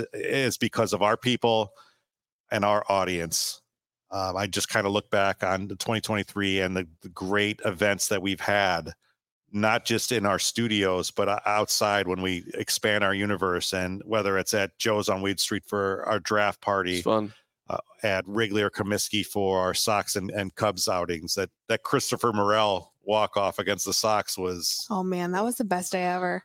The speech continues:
Speaker 1: That was crazy. Uh, we had a golf outing at Cog Hill.
Speaker 2: That was fun.
Speaker 1: That was
Speaker 3: Mm-hmm.
Speaker 1: amazing. Uh, we've had Bulls and Hawks takeovers, we've got Cole Kmet coming in our studio,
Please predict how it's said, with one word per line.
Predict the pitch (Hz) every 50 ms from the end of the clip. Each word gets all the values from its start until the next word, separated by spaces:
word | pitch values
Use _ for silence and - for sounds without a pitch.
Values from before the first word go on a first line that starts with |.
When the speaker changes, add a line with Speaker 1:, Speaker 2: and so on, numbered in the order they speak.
| _ _
Speaker 1:
That | 110 113 120
was | 131 127 107
crazy. | - - - 120 110 101 92 90 98 92 90 87 - _ - - - - - - -
Uh, | 113 113
we | 120 127
had | 131 127
a | 117
golf | 113 135 143 147 - 143
outing | 127 117 107 107 98
at | 101 95 -
Cog | 113 104 101 98 98
Hill. | 110 101 85 78 -
Speaker 2:
That | - 113
was | 117 113 - -
fun. | - 110 110 107 101 - - 107 101 87
Speaker 1:
That | 110 110 110 110
was | 104 95
Speaker 3:
Mm-hmm. | 95 98
Speaker 1:
amazing. | 95 92 90 87 92 90 87 90 87 _ _ _ _ _ _ _ _ 95
Uh, | 98
we've | 98 92
had | 110 104 90
Bulls | 98 110 113 104 104
and | 98
Hawks | 90 104 104 104 - -
takeovers, | - - 113 101 - 113 110 104 101 104 101 101 98 95 - - - - _ _ _ _ _ _ _ _ _ _ _ _ _ _ _ _ _ _ -
we've | 95
got | - 120 104 -
Cole | - - 127 120
Kmet | - - 120 101 107 107 - -
coming | - - 110 110
in | 107 104
our | 104 101
studio, | - - - 117 107 101 104 104 101 98 98 98 95 98 98 95 92 90